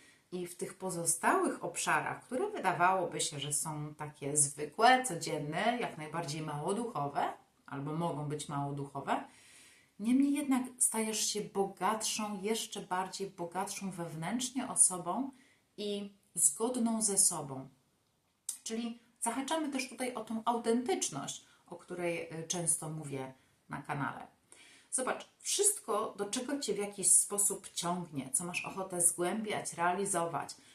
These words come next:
bardzo często później okazuje się, że w jakiś sposób jest Ci to potrzebne do pokierowania swoją ścieżką zawodową, albo poznajesz jakąś osobę, która dużo wnosi do Twojego życia.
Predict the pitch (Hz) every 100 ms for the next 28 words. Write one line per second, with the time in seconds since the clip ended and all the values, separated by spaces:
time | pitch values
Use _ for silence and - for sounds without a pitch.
0 | _ 220 381 392 277 233 285 - 233 -
1 | 302 240 220 - - 247 - 165 151 151
2 | - 190 - - - 226 349 349 403 -
3 | - 302 302 269 247 226 - - 202 180
4 | 165 - 180 190 165 170 160 - 175 170
5 | 165 160 151 - 147 139 143 - 143 -
6 | 262 247 220 196 190 190 180 165 160 -
7 | - - 262 269 - 202 180 180 175 -
8 | 170 190 180 - 220 214 196 180 175 -
9 | 180 175 202 214 170 175 - 180 180 -
10 | 165 165 165 170 165 - - 151